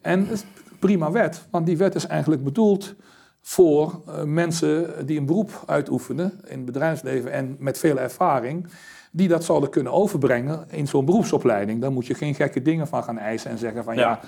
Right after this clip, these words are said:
Speaker 1: jij moet een leraaropleiding volgen." Van, eh, een didactische aantekening zou voldoende moeten zijn. Die mensen volgen ook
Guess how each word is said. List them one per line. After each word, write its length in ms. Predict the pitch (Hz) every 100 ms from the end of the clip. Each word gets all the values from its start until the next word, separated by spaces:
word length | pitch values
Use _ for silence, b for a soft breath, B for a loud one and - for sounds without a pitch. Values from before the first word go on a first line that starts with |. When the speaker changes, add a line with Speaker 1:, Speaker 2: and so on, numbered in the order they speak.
| B B
Speaker 1:
jij 120 | 120
moet 160 | 120 117
een 80 | 123
leraaropleiding 800 | 143 143 135 123 123 117 110 -
volgen." 280 | 117 110 104
Van, 120 | 110 B B B B _ _
eh, 260 | - 120 117 120 - _
een 140 | - 139
didactische 640 | 143 131 165 170 160 147
aantekening 840 | 143 170 165 143 110 117 107 104 117 -
zou 240 | 135 123
voldoende 340 | 123 120 127
moeten 240 | 117 113 117
zijn. 140 | 117
Die 100 | 123
mensen 240 | 127 127 120
volgen 280 | 131 120
ook 280 | 127 143 -